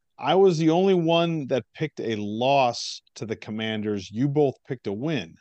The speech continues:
So are you feeling more Gerber or more Chenko, Chuck?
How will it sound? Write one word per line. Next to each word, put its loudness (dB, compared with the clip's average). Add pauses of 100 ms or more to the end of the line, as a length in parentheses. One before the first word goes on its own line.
(140)
So -2
are 2
you 2
feeling 0
more 2
Gerber 0 (360)
or 2
more 2
Chenko, -6 (640)
Chuck? -8